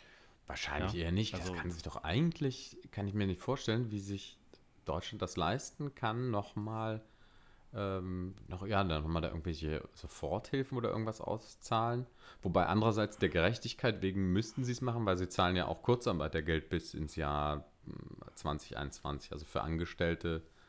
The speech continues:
Speaker 1: ist ja sozusagen auch gesorgt, dass dann für Selbstständige nicht gesorgt ist. Aber gut, wir wollen jetzt mal hoffen, dass es nicht kommt. Und deswegen meine ich auch, ich glaube, es hat ja keiner ein Interesse daran,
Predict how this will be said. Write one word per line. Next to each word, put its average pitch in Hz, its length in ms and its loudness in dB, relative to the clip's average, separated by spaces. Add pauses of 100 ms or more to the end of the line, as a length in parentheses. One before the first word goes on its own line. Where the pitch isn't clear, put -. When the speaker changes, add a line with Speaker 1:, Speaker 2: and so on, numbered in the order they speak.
(420)
Speaker 1:
ist - 160 -8
ja 87 80 4
sozusagen 80 520 -4
auch - 280 -2
gesorgt, 76 540 -2 (600)
dass - 160 -8
dann 76 140 -2
für - 140 -8
Selbstständige 78 640 -2
nicht 82 400 -8
gesorgt 90 320 -4
ist. 92 100 -8 (240)
Aber 113 180 12
gut, 98 200 6 (320)
wir 92 160 2
wollen 101 200 10
jetzt 107 140 0
mal 98 120 2
hoffen, 110 200 0
dass 95 140 -2
es 87 140 -2
nicht 107 260 2
kommt. 117 220 0
Und 98 280 -2
deswegen 113 600 6
meine 113 260 10
ich 95 140 2
auch, 80 80 2
ich - 80 -10
glaube, 104 220 6
es - 100 -2
hat 90 100 2
ja 95 60 4
keiner 110 380 2
ein 95 120 2
Interesse 101 460 2
daran, 92 340 2